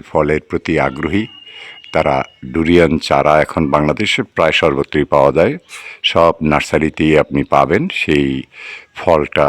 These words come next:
আপনি চাষ করতে পারেন। বিশেষ করে ডুরিয়ানের সাথে সেই সাউথ ইস্ট এশিয়ার আরেকটি ফল এখন বাংলাদেশে খুবই জনপ্রিয়, সেটা হলো রামবোটাম। অত্যন্ত সুস্বাদু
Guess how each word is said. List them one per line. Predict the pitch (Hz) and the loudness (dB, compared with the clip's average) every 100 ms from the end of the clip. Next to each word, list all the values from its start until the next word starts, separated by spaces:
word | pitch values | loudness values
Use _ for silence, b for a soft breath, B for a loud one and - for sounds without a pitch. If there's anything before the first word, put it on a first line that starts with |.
| 65 | 0
আপনি | - 65 62 - B B - | -4 -6 -6 -8 B B -4
চাষ | 78 - - | 0 0 0
করতে | 87 92 - | -4 -2 0
পারেন। | 82 87 76 - | 2 2 2 2
বিশেষ | - 120 - | 2 0 0
করে | 82 67 55 | -2 -2 -2
ডুরিয়ানের | 78 82 92 98 92 | 0 4 4 4 2
সাথে | 101 - 101 101 B B B B B B | 0 -2 -2 -4 B B B B B B
সেই | 110 98 90 - | 2 2 2 2
সাউথ | 85 87 _ _ - - | 2 2 _ _ -6 0
ইস্ট | 98 - - 95 | 2 0 -4 -2
এশিয়ার | 87 - 95 92 90 85 - - - | 0 2 4 6 6 4 -2 -4 -2
আরেকটি | 90 - - - | 0 0 -2 0
ফল | 82 80 76 | 2 2 2
এখন | 80 65 69 | -2 0 0
বাংলাদেশে | 73 73 80 - 78 69 B B B B - | 0 0 -2 -2 -4 -4 B B B B 0
খুবই | 127 117 85 | 2 4 2
জনপ্রিয়, | 76 73 78 76 78 | 2 0 0 2 2
সেটা | - - | 0 0
হলো | 76 71 67 | 0 0 2
রামবোটাম। | 69 67 - - - - _ B B B B B B 85 | 2 0 -4 -8 -10 -12 _ B B B B B B -4
অত্যন্ত | - 98 82 104 | 0 0 0 0
সুস্বাদু | - 101 - 92 104 | 2 2 2 0 0